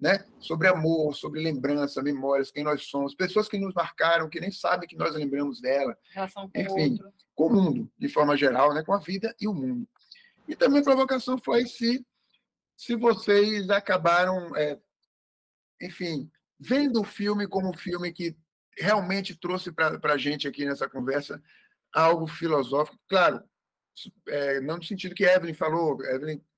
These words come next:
Speaker 1: deixou muito claro o que a gente pensa no cinema também, né? É, é possível filosofar sobre a, o cotidiano imediato e, né, e o que Vitor traz,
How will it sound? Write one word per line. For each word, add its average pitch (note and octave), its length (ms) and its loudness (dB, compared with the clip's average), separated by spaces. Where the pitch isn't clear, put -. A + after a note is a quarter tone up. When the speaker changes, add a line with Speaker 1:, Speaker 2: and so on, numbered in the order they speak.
Speaker 1:
deixou C3+ 220 -4
muito D#3+ 180 -8
claro D3+ 260 2
o D#3+ 40 -10
que E3 80 -6
a E3 40 -2
gente E3 220 -10
pensa E3 260 -2
no E3 80 -8
cinema E3 400 0
também, C#3+ 380 -2
né? C#3 180 -6
É, A#2 600 -2
é - 40 -6
possível A3+ 360 -4
filosofar D#3 720 0
sobre - 220 -4
a, - 140 0
o - 100 -18
cotidiano D3+ 720 -2
imediato C#3+ 1040 0
e, C3 240 -4
né, C#3+ 260 -4
e C#3 200 -2
o B2+ 60 -8
que - 140 -8
Vitor C#3+ 240 -4
traz, B2 380 -2